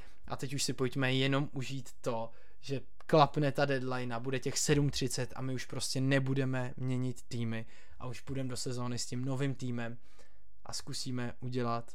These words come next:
to nejlepší, co umíme. Díky, že jste s náma, kamarádi, díky, že jste na B K plus, pokračujete, jste famózní, posíláte tam týmy, vypadáte neskutečně.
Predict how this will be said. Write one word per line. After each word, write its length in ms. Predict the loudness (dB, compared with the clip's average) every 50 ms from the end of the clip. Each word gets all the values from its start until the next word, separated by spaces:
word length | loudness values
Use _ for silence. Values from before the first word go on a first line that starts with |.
| -6 -6 -6 -6 -4 -2
to 100 | 0 0
nejlepší, 540 | 0 0 2 2 2 2 2 0 -2 -2 -2
co 240 | 0 4 4 4 4
umíme. 440 | 4 4 2 2 2 0 0 -2 -2 -4 -4 -6 -6 -6 -4 -6 -4 -4 -4 -6 -6 -4 -4 -4 -4 -4 -4 -4 -4 -4 -4 -4 -4 -2
Díky, 320 | 4 4 4 8 8 10
že 120 | 10 10 8
jste 160 | 6 4 2
s 80 | 2 2
náma, 260 | 2 2 2 2 2
kamarádi, 600 | 2 2 2 6 6 8 8 6 4 2 -2 -2 -4
díky, 340 | -2 0 0 6 8 8 8
že 120 | 8 6
jste 160 | 6 6 6
na 120 | 6 6 6
B 220 | 6 6 6 6
K 220 | 8 10 10 10 10
plus, 520 | 8 4 0 0 2 2 2 0 0 -2 -4 -4 -6 -4 -4 -4 -4 -4 -4 -4 -4 -2 0
pokračujete, 600 | 0 4 6 6 6 6 6 4 4 4 4 2
jste 160 | 2 2 0
famózní, 560 | 0 4 6 6 8 8 6 6 4 2 2
posíláte 440 | 2 0 2 4 6 8 8 8 6
tam 180 | 6 4 4 4
týmy, 260 | 2 2 2 2 2
vypadáte 440 | 2 2 2 4 4 6 6 6 6
neskutečně. 760 | 6 4 4 2 2 2 2 2 2 2 -2 -2 -2 -2 -4